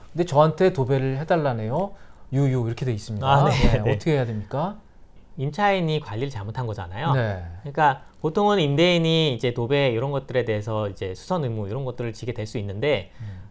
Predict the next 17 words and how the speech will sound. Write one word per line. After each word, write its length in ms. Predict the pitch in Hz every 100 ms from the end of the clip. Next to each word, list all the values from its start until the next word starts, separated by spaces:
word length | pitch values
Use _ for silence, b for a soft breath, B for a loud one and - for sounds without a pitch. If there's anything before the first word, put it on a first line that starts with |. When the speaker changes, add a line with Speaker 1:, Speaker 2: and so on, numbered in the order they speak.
| -
Speaker 2:
어, 360 | 107 107 104 - - - - - - -
그 160 | - 165
환기를 340 | 170 269 254
안 120 | 131
시킨 260 | 127 - 160
거 140 | 139
자체가 340 | 110 104 120 113
임차인의 420 | 104 - 180 170
관리 300 | - 101 151
잘못으로 640 | 143 131 117 - - 156 131
발생한 380 | 98 131 151
거다. 300 | 147 113 113 -
Speaker 1:
네. 240 | 120 107 95
Speaker 2:
그래서 220 | 175 175
곰팡이가 400 | 156 127 151 139
발생했다라고 640 | 107 98 123 139 131 117 123
하면은 480 | 117 117 151 110